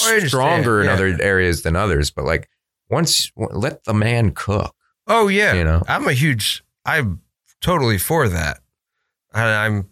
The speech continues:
Speaker 1: and I like to see, especially when you see, like, a director given a shot at a big film
Speaker 2: Mm-hmm.
Speaker 1: when they've only really worked on smaller things, but just because, like, they, they were successful smaller things that they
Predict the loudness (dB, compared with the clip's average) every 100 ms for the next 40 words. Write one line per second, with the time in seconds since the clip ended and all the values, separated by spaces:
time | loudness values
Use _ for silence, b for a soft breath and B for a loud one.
0 | -4 -2 0 0 0 0 -2 -2 -2 0
1 | 0 0 0 -2 0 0 2 0 0 0
2 | 0 2 0 0 0 0 0 -2 -2 0
3 | -2 -2 -2 -2 -2 -4 -2 -4 -4 -4
4 | -2 0 -4 -10 _ _ _ -2 0 0
5 | -2 -6 _ _ -2 0 2 2 2 2
6 | 2 0 0 0 -2 -2 -4 0 0 2
7 | 2 0 -2 -2 -4 -4 -2 -4 -6 -6
8 | -2 0 0 -2 -2 -2 0 2 2 0
9 | -4 -2 -2 0 0 0 2 2 0 0
10 | 0 0 -2 -2 -2